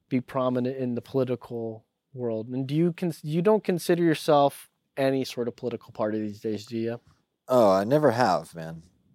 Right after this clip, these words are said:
Speaker 2: I never have. I think that I, at one,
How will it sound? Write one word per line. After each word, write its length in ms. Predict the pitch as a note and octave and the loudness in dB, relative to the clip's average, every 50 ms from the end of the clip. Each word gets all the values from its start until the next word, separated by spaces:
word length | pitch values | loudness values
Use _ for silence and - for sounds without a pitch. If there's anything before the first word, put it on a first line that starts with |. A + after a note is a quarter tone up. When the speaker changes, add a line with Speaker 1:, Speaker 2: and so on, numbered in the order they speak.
| _ _ - | _ _ -14
Speaker 2:
I 60 | F#2+ | -10
never 280 | G2+ A2 G#2 G2 F#2 F2+ | -6 -4 -2 -2 -2 -2
have. 320 | F2+ E2 D2 D2+ - _ _ - | -2 -4 -6 -8 -12 _ _ -6
I 100 | F#2 F#2 | -6 -4
think 280 | - - A#2+ A2+ F2+ - | -2 -2 -2 -2 -2 0
that 340 | G#2+ G2+ F#2+ F#2 E2+ - _ _ _ _ _ _ _ _ _ _ _ _ _ _ _ _ _ _ _ - | 2 4 4 4 2 0 _ _ _ _ _ _ _ _ _ _ _ _ _ _ _ _ _ _ _ -2
I, 720 | F#2+ G2 F#2+ F#2+ F#2 F#2 F2+ F2+ F2+ F2+ F2 F2 F2 - _ _ - | 0 2 4 4 4 4 2 2 0 0 -2 -2 -6 -8 _ _ -8
at 120 | G2 G2 | -6 -4
one, 320 | A2+ B2 D3 D#3 D#3 D3+ | 0 2 2 2 2 0